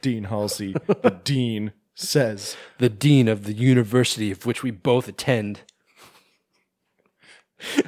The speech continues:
Speaker 2: <laughs> And, uh, that's when there's a knock at the door, and who could it be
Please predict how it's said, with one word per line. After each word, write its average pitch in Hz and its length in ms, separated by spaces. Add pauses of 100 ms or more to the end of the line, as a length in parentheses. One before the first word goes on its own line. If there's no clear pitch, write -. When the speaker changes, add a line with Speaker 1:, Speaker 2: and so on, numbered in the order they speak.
(360)
Speaker 2:
<laughs> 175 320 (960)
And, 113 360
uh, 110 260
that's 147 240
when 165 120
there's 127 180
a 120 40
knock 113 240
at 113 120
the 107 80
door, 101 420
and 98 340 (340)
who 117 120
could 104 140
it 104 100
be 107 380